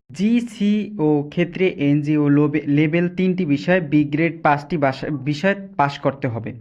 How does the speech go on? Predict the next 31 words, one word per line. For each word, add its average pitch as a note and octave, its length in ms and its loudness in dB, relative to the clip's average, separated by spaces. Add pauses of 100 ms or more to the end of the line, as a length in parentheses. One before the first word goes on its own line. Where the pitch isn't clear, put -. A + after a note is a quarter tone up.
(580)
আইএএল E3 920 2
বি C#3+ 220 2 (140)
এ D3+ 140 4
লেভেলে E3+ 580 2 (200)
কমপক্ষে F3+ 440 0
দুইটি E3+ 280 0
বিষয় F#3 280 -2
গ্রি-, D3+ 340 -2
বি D3+ 280 -4
গ্রেড C#3 360 -2
সহ D3+ 180 -2
তিনটি F3+ 360 -2
বিষয় E3+ 340 -2
পাশ C#3+ 200 -2
করতে B2+ 300 -6
হবে। A2+ 240 -6
এক্ষেত্রে F3 320 -4
অনলাইনে E3+ 500 2
সংশ্লিষ্ট F3 540 -4
নম্বরপত্র F#3 720 -2 (320)
আপলোড F3+ 380 0
সহ E3 160 2
আবেদন D3+ 480 0
পর D3 200 0
সমান E3 420 0
যোগ্যতা D#3 420 -2
নির্ধারিত C3+ 480 -2
কমিটি D3 380 -2
কর্তৃপক্ষের F3+ 680 -4 (320)
অনুমোদনক্রমে D#3+ 720 0 (120)
আবেদন C3+ 480 -2